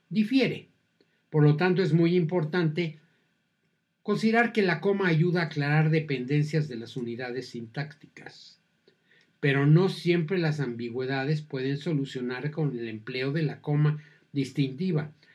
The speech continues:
Habrá ocasiones en que en lugar de usar una coma, pues hay que cambiar la redacción. Recuerda, la coma no se utiliza para marcar o señalar pausas en los enunciados.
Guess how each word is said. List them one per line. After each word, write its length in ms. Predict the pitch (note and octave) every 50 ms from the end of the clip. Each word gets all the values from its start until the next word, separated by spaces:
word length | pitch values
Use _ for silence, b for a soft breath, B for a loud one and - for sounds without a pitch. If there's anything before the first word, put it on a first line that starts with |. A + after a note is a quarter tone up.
| b b
Habrá 380 | b E3 E3 D#3+ D#3+ E3 E3+ F3
ocasiones 600 | D#3 D#3 G3 F#3+ D3+ - G3 G3 G3 F#3 - E3+
en 140 | D#3+ D3
que 100 | D3+ D#3
en 60 | D3 C#3+
lugar 320 | C3+ - C#3+ D3+ D#3 D#3+
de 100 | D#3 E3+
usar 280 | D#3 - E3 E3+ E3 E3+
una 240 | E3+ F3 F3 E3
coma, 400 | E3 F#3+ F#3 F3 E3 F3 E3 D#3 b b b b b b b b b b b
pues 180 | - E3+ D3+ D#3
hay 100 | D3 D3
que 120 | - D3+ -
cambiar 340 | C3+ B2+ A#2+ C3 B2 A2
la 100 | A2 G#2+
redacción. 580 | G#2 G#2+ G#2+ F#2 F#2 F2+ - - - E2 D2+ - - _ _ _ _ _ _ _ _ _ _ _ _ _ - - - - - b b b b b
Recuerda, 600 | F3+ F#3 D3+ G#3+ G#3+ G3+ F3 D#3 D3 D3+ - - _ b b b b b
la 200 | D#3+ E3+ D3+ -
coma 440 | G#3+ A3+ A3+ A3+ A3+ A3 G#3+ G#3+ -
no 200 | E3 E3 F#3 F#3+
se 120 | - - F#3
utiliza 540 | D#3+ D3 D3 D3+ E3 E3+ D#3 F#3 F3+ D#3
para 160 | - C3+ C3 B2
marcar 480 | B2 A#2+ A#2+ A#2 - - D#3+ E3 E3
o 80 | D#3+ D3
señalar 560 | D3+ - B2 A2+ A#2+ A#2+ B2 C3+ C#3+ C#3 -
pausas 480 | - C#3 C#3+ C#3 C3+ - D#3 C#3+ - -
en 100 | A#2 A2+
los 160 | A#2+ - -
enunciados. 800 | A#2+ A#2 A#2+ A#2+ - - D3+ D3 C#3 A2+ - - - - - _